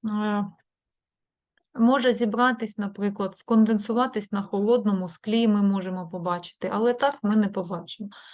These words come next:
Е, треба обов'язково поставити коефіцієнти або урівняти,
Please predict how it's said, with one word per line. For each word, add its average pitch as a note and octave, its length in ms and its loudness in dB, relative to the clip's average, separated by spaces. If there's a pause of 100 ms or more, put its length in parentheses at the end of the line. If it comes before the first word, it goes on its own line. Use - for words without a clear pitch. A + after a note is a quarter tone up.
(560)
Е, G#3+ 280 0
треба D4 340 2
обов'язково B3 800 2
поставити A3+ 720 -4
коефіцієнти G#3+ 1000 -2
або F3 280 -2
урівняти, G#3+ 640 0